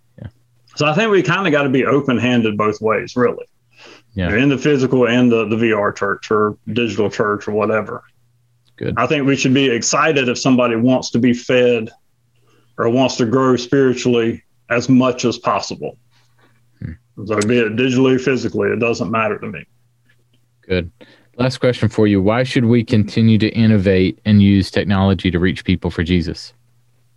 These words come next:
Speaker 2: Because people are there. People are using it. And I think too often we are afraid to go into something because we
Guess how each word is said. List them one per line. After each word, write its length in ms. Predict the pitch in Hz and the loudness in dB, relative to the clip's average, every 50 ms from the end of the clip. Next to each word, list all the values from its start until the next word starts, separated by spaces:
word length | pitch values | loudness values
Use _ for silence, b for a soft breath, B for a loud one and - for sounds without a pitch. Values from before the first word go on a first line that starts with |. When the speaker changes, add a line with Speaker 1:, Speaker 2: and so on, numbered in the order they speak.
| _ _ _ _ _ _ _ _ _ _ _ _ _ _ _ _ _ _ _ _ _ _ _ _ _ _ _ _ _ - | _ _ _ _ _ _ _ _ _ _ _ _ _ _ _ _ _ _ _ _ _ _ _ _ _ _ _ _ _ -10
Speaker 2:
Because 340 | 139 147 139 - 160 151 - | -10 -6 -2 -2 -2 -2 -2
people 320 | - 185 190 151 165 170 160 | -2 -4 -2 0 2 2 2
are 60 | 147 | 2
there. 340 | 127 139 135 117 95 - B B B B B B B B B _ _ _ _ _ _ _ _ _ _ _ _ _ | 2 0 0 0 -2 -4 B B B B B B B B B _ _ _ _ _ _ _ _ _ _ _ _ _
People 260 | 170 156 127 135 143 | -4 -2 0 0 0
are 60 | 131 | 2
using 420 | 131 135 143 135 120 107 110 98 98 | 4 4 4 2 0 -2 -4 -8 -8
it. 100 | 95 - _ B B B B B B _ _ _ _ _ _ b b b b b _ _ _ _ | -12 -16 _ B B B B B B _ _ _ _ _ _ b b b b b _ _ _ _
And 300 | 123 131 135 131 131 127 | -2 -2 0 0 0 0
I 80 | 127 123 | -2 0
think 300 | - 165 165 156 98 - | 0 -2 -2 -2 -4 -2
too 200 | - 175 165 151 | 0 0 2 4
often 480 | 151 160 160 160 160 170 165 151 139 | 4 4 2 0 0 0 2 2 4
we 200 | 131 151 156 156 | 4 4 4 2
are 260 | 139 135 143 139 131 | 4 2 2 2 2
afraid 720 | 127 123 - - - - 170 170 165 156 147 143 139 127 123 | 0 -2 -4 -12 -6 -4 0 2 2 2 2 2 0 0 0
to 80 | - 131 | -2 0
go 260 | 120 139 135 131 131 | 2 2 2 2 2
into 240 | 143 147 147 139 131 | 2 2 2 2 0
something 500 | 127 - 143 135 127 127 139 131 127 123 | 0 0 0 0 0 0 2 2 4 4
because 440 | 120 120 120 - 139 131 123 120 120 | 2 2 0 0 0 0 0 0 0
we 400 | 131 135 131 127 123 120 120 117 | 0 2 4 4 4 4 2 0